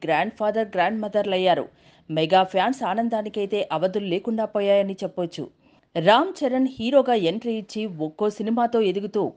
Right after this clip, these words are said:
గ్లోబల్ స్టార్గా ఇమేజ్ని తెచ్చుకొని తండ్రి పేరును నిలబెట్టారు. ఇక మెగా అభిమానుల ఎదురుచూపులు ఇప్పటివి కావని చెప్పొచ్చు. అందరి ఆశలు నిజం చేస్తూ రామ్ చరణ్, ఉపాసన దంపతులు తల్లిదండ్రులయ్యారు. జూన్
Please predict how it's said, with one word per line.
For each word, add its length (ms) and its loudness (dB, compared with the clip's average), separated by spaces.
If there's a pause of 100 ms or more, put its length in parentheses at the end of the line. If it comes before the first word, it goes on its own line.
(340)
గ్లోబల్ 480 2
స్టార్గా 480 2 (260)
ఇమేజ్ని 460 0
తెచ్చుకొని 440 -4 (160)
తండ్రి 260 0
పేరును 320 -2
నిలబెట్టారు. 600 0 (300)
ఇక 160 4 (460)
మెగా 380 4
అభిమానుల 520 2 (120)
ఎదురుచూపులు 600 -2 (280)
ఇప్పటివి 360 -2
కావని 380 0
చెప్పొచ్చు. 500 -6 (380)
అందరి 380 2 (100)
ఆశలు 400 -2
నిజం 300 0
చేస్తూ 240 -4 (180)
రామ్ 240 4
చరణ్, 320 -6
ఉపాసన 460 -4
దంపతులు 460 -4 (120)
తల్లిదండ్రులయ్యారు. 800 0 (920)
జూన్ 340 2